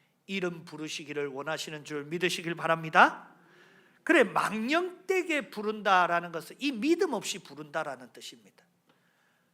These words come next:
이 믿음으로 하나님의, 나를 구원하시는, 나를 위하시는, 나를 사랑하시는, 나를 위한 하나님을 믿는 믿음으로 불러야 되는데,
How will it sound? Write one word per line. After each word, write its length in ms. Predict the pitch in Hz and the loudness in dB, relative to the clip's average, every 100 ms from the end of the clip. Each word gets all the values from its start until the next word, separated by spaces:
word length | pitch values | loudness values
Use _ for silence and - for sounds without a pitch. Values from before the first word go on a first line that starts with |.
| _ _ - | _ _ 0
이 140 | 320 349 | 4 6
믿음으로 760 | 320 370 339 233 170 160 - | 8 10 8 6 0 -4 -8
하나님의, 1000 | - 359 392 392 381 381 370 339 285 - - | 8 10 12 8 6 4 6 6 4 -4 6
나를 340 | 247 349 381 | 10 10 8
구원하시는, 580 | - 370 370 370 349 320 - - | 6 6 8 8 6 2 2 -4
나를 420 | - 311 392 381 370 | 6 8 10 8 10
위하시는, 520 | 381 370 349 311 262 | 8 8 4 0 6
나를 280 | 294 403 381 | 8 8 8
사랑하시는, 760 | 403 359 349 330 320 277 226 - - _ _ _ _ _ _ _ _ _ | 6 6 6 4 2 -2 -2 -6 -20 _ _ _ _ _ _ _ _ _
나를 520 | _ - 160 175 175 151 | _ -2 0 -2 -4 -6
위한 300 | 160 156 151 | -4 -4 -8
하나님을 560 | 262 262 254 214 214 | -12 -10 -10 -10 -12
믿는 340 | 185 180 202 185 | -12 -14 -14 -10
믿음으로 480 | 285 254 247 214 | -12 -10 -10 -10
불러야 300 | 185 214 190 | -8 -8 -8
되는데, 420 | 165 160 151 139 | -8 -10 -12 -14